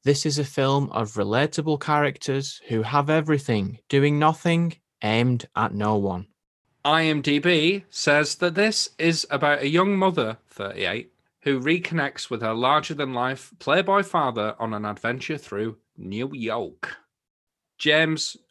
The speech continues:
Speaker 2: don't do what this film did to me and leave me in suspense, building up to nothing.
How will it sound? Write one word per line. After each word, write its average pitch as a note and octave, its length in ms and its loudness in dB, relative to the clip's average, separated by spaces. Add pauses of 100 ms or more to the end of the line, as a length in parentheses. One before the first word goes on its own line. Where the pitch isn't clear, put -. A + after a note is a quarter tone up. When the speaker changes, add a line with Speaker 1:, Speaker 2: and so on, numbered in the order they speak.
Speaker 2:
don't E3 560 4
do C#3+ 200 4
what C3 200 0
this A2+ 160 -6
film C3 280 2
did B2 200 -2
to - 140 -6
me A#2+ 140 0
and G#2+ 220 -6
leave C3+ 240 2
me B2+ 120 -2
in A#2 80 -4
suspense, A#2 560 -2
building B2 320 0
up A2+ 140 -6
to - 120 -8
nothing. B2 560 2